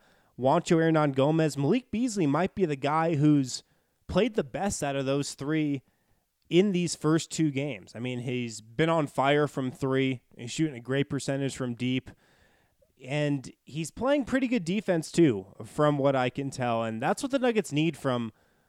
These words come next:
that trio of players. I definitely think Torrey Craig is still gonna get the most consistent minutes out of those guys, but Malik Beasley might not be far behind.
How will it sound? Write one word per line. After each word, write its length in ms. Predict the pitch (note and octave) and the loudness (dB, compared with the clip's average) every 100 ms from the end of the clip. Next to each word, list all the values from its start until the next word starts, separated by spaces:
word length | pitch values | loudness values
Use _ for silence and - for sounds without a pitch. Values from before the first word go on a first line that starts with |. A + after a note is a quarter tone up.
| _ - | _ -4
that 280 | C3+ C#3+ - | -2 -2 -6
trio 420 | - D#3 D#3+ C#3 | -4 2 4 2
of 120 | A2+ | 0
players. 520 | C3 C3 A2+ G2+ G2+ | -2 0 0 -4 -12
I 280 | A#2 A#2+ B2+ _ - | -8 -6 -6 _ -2
definitely 360 | D3+ D#3 D#3+ | 0 2 0
think 220 | C#3+ D3+ - - | 2 -2 -4 -4
Torrey 280 | D3 D3 C#3 | 0 2 2
Craig 380 | C#3 C3+ C#3+ | 0 0 0
is 100 | B2+ | -2
still 480 | - - C3+ C3+ B2+ _ _ _ _ _ - | -6 0 2 2 0 _ _ _ _ _ -4
gonna 240 | C#3+ C3+ | -2 0
get 220 | C3 C3+ | 0 0
the 60 | C#3+ | 2
most 400 | C#3+ C#3 C3 - | 2 2 0 -4
consistent 560 | C3+ A#2+ C#3 C3 C#3 B2 | -6 -4 -4 -4 -6 -6
minutes 300 | B2 C3 C3+ | -4 -4 -2
out 120 | C3 | -2
of 100 | A#2+ | 0
those 240 | B2+ A#2+ | -2 -2
guys, 300 | A#2+ A2+ B2+ | -2 -2 -2
but 140 | C3+ C3+ | -2 -2
Malik 360 | C3+ A3 G#3 | 2 0 0
Beasley 400 | F3 F#3 D#3 D#3 | -4 -2 0 0
might 240 | C#3+ E3 F3+ | 0 0 0
not 220 | D3 - | -2 -2
be 140 | D#3+ | -6
far 300 | - D3 C#3+ | -4 -2 -2
behind. 600 | B2+ G#2+ B2 B2+ A#2+ A#2+ | -2 -6 -6 -6 -8 -10